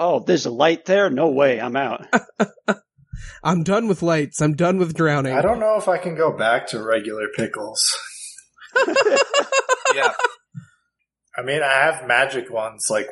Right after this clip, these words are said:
Speaker 3: whenever I want now.
Speaker 2: It's true.
Speaker 4: I was gonna say, what is, like, the next step if pickles were, like, a gateway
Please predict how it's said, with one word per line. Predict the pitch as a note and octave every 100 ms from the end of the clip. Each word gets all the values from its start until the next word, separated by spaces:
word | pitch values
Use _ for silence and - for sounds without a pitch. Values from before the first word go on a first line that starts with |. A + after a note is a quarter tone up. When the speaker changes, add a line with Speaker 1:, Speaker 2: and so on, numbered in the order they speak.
| G#2+
Speaker 3:
whenever | G#2+ G#2+ A2 G#2
I | G2+
want | G2+ A#2+ A2 - -
now. | A#2 - _ - - - - - _ _ _ _ _
Speaker 2:
It's | E3 E3 -
true. | - E3+ D3 - _ _ _ _ _ -
Speaker 4:
I | E3
was | -
gonna | C4+ A#3+
say, | A3+
what | E3 D3+ F#3+
is, | A3+ A#3
like, | A#3 A3
the | G#3+
next | D#3 C#3 C#3 - -
step | - C#3+ C3 C3
if | C#3 -
pickles | F3+ F3+ F3 E3+
were, | E3+
like, | D#3+ D3
a | C#3+
gateway | C#3 A#2+ B2 C3+ C3 C3